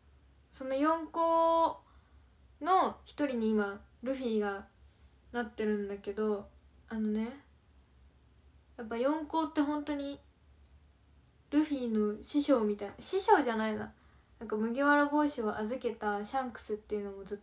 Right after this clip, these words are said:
と四皇で。そう。あ、五老星もいるね。五老星こういう人いるじゃん。<laughs> 五老星い-、未だにわかんないんだよな。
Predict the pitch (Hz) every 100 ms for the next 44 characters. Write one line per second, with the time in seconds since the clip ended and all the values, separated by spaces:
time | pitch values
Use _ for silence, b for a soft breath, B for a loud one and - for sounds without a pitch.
0 | - 226 220 214 214 214 208 208 202 214
1 | - _ _ _ _ _ - _ _ _
2 | _ - 220 208 202 220 _ _ _ _
3 | _ - _ _ - - 240 226 285 415
4 | 494 440 339 277 320 285 277 269 B B
5 | B 269 330 381 294 285 285 320 285 220
6 | 196 220 - - - _ _ _ _ _
7 | _ _ - _ - - - - - -
8 | _ - 285 415 262 277 294 247 269 381
9 | 392 392 403 349 220 202 202 214